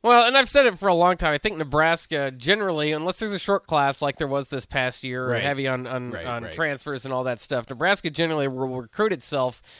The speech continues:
Speaker 1: into that top twenty-five, top thirty category, re-, what, w-, regardless. Uh, and that's been shown over the, the coaches, you
Speaker 2: Right.
Speaker 1: know, Bo Pelini and, and Scott Frost and Mike Riley. And, you know, sometimes you could get as high as eighteen, sometimes you'd drop back to thirty-two in the worst case scenarios. But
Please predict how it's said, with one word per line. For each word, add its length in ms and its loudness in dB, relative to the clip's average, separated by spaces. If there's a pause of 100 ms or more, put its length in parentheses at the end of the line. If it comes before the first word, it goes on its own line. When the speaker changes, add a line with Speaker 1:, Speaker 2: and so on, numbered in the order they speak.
(120)
Speaker 1:
into 180 2
that 180 2
top 220 2
twenty-five, 560 -2
top 220 0
thirty 240 -2
category, 500 -2
re-, 220 -2
what, 240 -6 (160)
w-, 260 -16
regardless. 680 0 (260)
Uh, 300 0
and 160 -2
that's 140 -2
been 180 -4
shown 320 0
over 260 -4
the, 160 -10
the 140 -12
coaches, 520 -6
you 80 -20
Speaker 2:
Right. 160 -8
Speaker 1:
know, 120 -8
Bo 240 0
Pelini 440 -8
and, 220 -14
and 260 -16 (140)
Scott 300 -4
Frost 300 -4
and 80 -12
Mike 240 -6
Riley. 320 -6
And, 140 -12 (280)
you 80 -4
know, 200 -2
sometimes 520 2
you 100 -6
could 80 -8
get 120 0
as 100 -2
high 180 2
as 140 -2
eighteen, 380 -4
sometimes 420 -4
you'd 160 -8
drop 240 -2
back 220 -6
to 80 -16
thirty-two 540 -8
in 80 -8
the 60 -8
worst 240 -6
case 260 -6
scenarios. 500 -8
But 220 -12